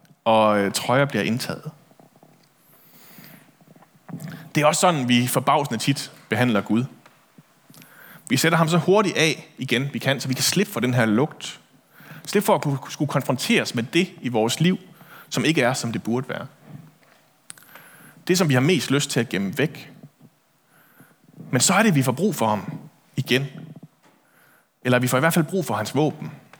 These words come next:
Og så kryber vi tilbage, og så henter vi ham igen.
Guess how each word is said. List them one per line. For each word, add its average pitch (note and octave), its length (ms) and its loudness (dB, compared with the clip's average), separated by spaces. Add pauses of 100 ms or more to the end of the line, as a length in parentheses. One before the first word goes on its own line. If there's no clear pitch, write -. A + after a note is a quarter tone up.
(1160)
Og - 80 -2
så F#3+ 80 4
kryber F#3+ 200 4
vi D#3+ 80 2
tilbage, D3 560 2
og C3+ 60 -4
så D#3+ 80 0
henter E3+ 260 4
vi A#2+ 100 2
ham G#2+ 160 0
igen. B2+ 280 -2